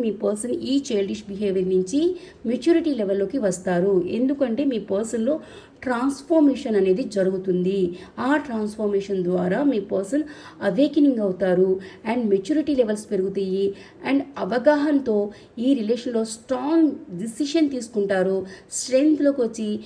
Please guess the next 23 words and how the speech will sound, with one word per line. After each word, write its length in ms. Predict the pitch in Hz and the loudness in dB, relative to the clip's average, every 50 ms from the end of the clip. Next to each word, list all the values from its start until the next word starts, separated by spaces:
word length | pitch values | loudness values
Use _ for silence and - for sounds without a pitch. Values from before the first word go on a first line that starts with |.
| - - - - 220 226 269 | -14 -20 -10 -4 0 2 2
ఏ 20 | 311 302 - - | 2 0 -2 -2
కార్మిక్ 360 | 254 226 226 226 262 262 - | -2 0 0 0 -2 -4 -6
సిచ్యువేషన్ 400 | 269 220 - 226 226 226 233 214 | -10 -10 -6 -6 -6 -4 -4 -4
అయితే 160 | 208 202 214 208 208 | -4 -4 -4 -4 -2
తను 120 | 196 190 190 | -2 -2 -4
స్టక్ 340 | - - 247 240 233 - - 262 | -6 -8 -8 -10 -6 -2 0 0
అయి 100 | 240 220 208 | 2 2 2
ఉన్నారో, 340 | 202 196 190 185 175 185 190 190 190 - - - - - 233 | 4 4 4 4 4 4 4 2 0 -6 -16 -10 0 4 4
ఆ 40 | 262 277 277 - | 4 4 4 2
కార్మిక్ 360 | 247 226 220 226 226 226 - | 0 0 0 0 -2 -4 -6
సిచ్యువేషన్ 420 | 220 - - 208 202 - 208 202 196 | -10 -8 -6 -6 -4 -4 -2 -2 0
నుంచి 180 | 196 190 202 196 - | -2 -2 -4 -8 -8
పూర్తిగా 380 | 208 202 - - - 196 240 285 285 226 180 170 | -8 -8 -8 -6 0 4 4 6 4 4 -2 -2
వాక్ 220 | 180 196 196 196 - 208 | -2 -2 -2 0 -2 -2
అవే 140 | 190 202 202 - | -2 -2 -2 -2
చేస్తారు, 560 | 196 190 - - 185 175 170 170 185 196 196 175 156 - - - - - _ _ _ _ _ _ _ _ _ _ _ - - - - - - - 214 | -4 -4 -4 -4 -2 0 2 2 4 4 4 4 2 0 -6 -14 -20 -20 _ _ _ _ _ _ _ _ _ _ _ -20 -20 -20 -20 -12 -8 -8 -6
ఓకే? 240 | 214 220 311 330 349 294 196 190 - - - - - - - - - | -6 -4 -4 -2 0 0 -2 -4 -8 -14 -20 -20 -20 -20 -10 -6 -6
అక్కడి 220 | 269 269 - 294 277 277 | -2 2 4 4 6 4
నుంచి 160 | 262 - 277 220 202 | 4 2 -2 -2 0
వాక్ 200 | 196 185 190 202 202 | -2 -2 -2 -2 -2
అవే 140 | 190 202 202 202 202 | -2 -2 -2 -2 -2
చేసి 240 | 196 190 - 285 294 269 | -4 -2 -2 0 0 0
మీ 80 | 233 | 0